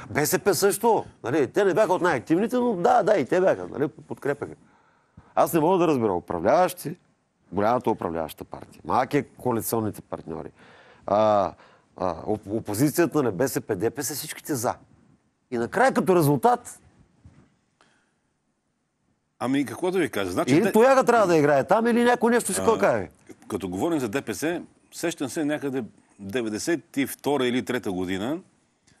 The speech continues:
Speaker 2: Д П С като млада формация, на, на един европейски форум се обсъждаха правата на, м,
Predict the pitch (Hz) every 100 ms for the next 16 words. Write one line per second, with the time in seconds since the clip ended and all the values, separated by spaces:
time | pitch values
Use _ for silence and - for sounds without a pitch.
0 | _ _ - 117 98 120 107 98 98 101
1 | 95 92 92 92 - 127 156 _ _ _
2 | _ - _ _ 107 113 110 104 104 104
3 | 104 107 139 165 123 107 151 - 107 139
4 | 156 147 127 - 147 139 123 113 101 135
5 | 135 131 135 143 _ _ _ 107 107